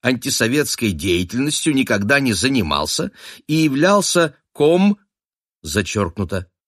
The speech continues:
активным борцом, зачеркнуто, сторонником идеалов Компартии, но под дурным влиянием вышеперечисленных лиц,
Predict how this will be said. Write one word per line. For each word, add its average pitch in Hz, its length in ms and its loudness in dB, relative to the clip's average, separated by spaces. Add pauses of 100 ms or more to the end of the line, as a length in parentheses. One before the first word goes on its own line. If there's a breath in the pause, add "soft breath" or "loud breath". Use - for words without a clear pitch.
(160)
активным 151 760 2
борцом, 135 680 2 (460)
зачеркнуто, 90 840 -4 (200)
сторонником 185 920 4
идеалов 139 580 2
Компартии, 151 800 -2 (540)
но 135 180 2
под 131 260 0
дурным 131 380 2
влиянием 117 680 2
вышеперечисленных 120 1080 -2
лиц, - 420 0